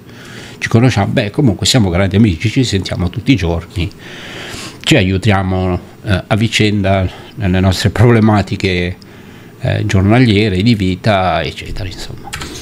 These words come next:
Ok, grazie, ho sentito varie interazioni.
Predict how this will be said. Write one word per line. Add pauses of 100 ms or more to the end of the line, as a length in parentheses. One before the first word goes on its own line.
(260)
Ok,
grazie,
ho
sentito
varie
interazioni.